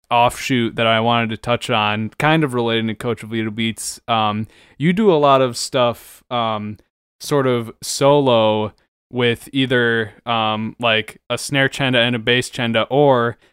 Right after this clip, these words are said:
um, another instrument that we haven't talked about, which is the dole. Um, would you mind going into a little bit, um, of detail on, on what the dole is? I know it's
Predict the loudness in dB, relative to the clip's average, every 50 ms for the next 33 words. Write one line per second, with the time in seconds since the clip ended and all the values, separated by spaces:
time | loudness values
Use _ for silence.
0 | _ _ -4 -2 0 0 0 0 -2 -6 -8 -8 -6 -2 2 4 4 4 4 4
1 | 2 0 -2 -4 -6 -4 -4 -4 -2 -2 -2 0 0 0 0 -2 -2 -2 -4 -4
2 | -4 -6 -4 -2 -2 -2 -2 -4 -8 -12 -12 -12 -12 -8 -4 -2 0 0 0 -2
3 | -4 -6 -10 -12 -14 _ _ _ _ _ _ _ _ _ -8 -6 -4 -4 -4 -4
4 | -4 -6 -6 -8 -10 -12 _ -10 -8 -6 -2 0 2 2 4 4 2 2 0 0
5 | 0 0 -2 0 0 -2 -4 -4 -4 -6 -6 -6 -4 -4 -4 -4 -4 -4 -4 -4
6 | -4 -4 -6 _ _ _ _ _ _ _ _ _ -10 -8 -6 -4 -4 -4 -4 -6
7 | -6 -8 -10 -12 _ _ _ -10 -10 -6 -4 -2 -4 -4 -2 -2 0 0 2 2
8 | 0 0 0 -2 -2 0 0 0 -2 -2 -4 -6 -2 2 2 4 4 2 2 0
9 | 0 -2 -2 -2 -2 -2 -2 0 0 -2 -2 -4 -8 -14